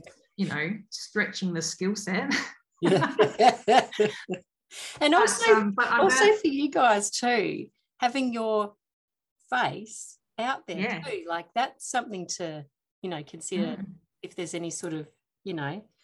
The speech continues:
Speaker 2: "Oh, I've got a big chin," or, you know, that sort of stuff, you know.
Speaker 1: Oh,
Speaker 2: It's, it's
Speaker 1: yeah,
Speaker 2: testing it
Speaker 1: trust
Speaker 2: out.
Speaker 1: me, I, I've, I have fast forwarded my thoughts <laughs> to that moment.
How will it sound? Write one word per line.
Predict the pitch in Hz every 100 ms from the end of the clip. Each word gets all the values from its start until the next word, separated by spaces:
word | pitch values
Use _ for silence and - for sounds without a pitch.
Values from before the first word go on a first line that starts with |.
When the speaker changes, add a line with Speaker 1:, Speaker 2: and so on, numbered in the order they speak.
| _ _ _ _
Speaker 2:
"Oh, | 196
I've | 202 208
got | 202
a |
big | - 175 -
chin," | 202 190 190
or, | 175
you | 233
know, | 247 247
that | 302 320
sort | 277 262
of |
stuff, | - - 147 -
you | 254
know. | 180 165
Speaker 1:
Oh, | 262 247 185 165 -
Speaker 2:
It's, | - - - -
it's | 269 -
Speaker 1:
yeah, | 185 202 202
Speaker 2:
testing | 165 139
it |
Speaker 1:
trust | 185 202
Speaker 2:
out. | -
Speaker 1:
me, | 180 175
I, | 170 175 _ - -
I've, | 196 190 185 185
I | 185
have | 180 196 196
fast | - 175 185 -
forwarded | 180 175 165 170
my | 170 -
thoughts | 180 175 -
<laughs> | -
to | - 247 202
that | 208 180
moment. | 196 214 185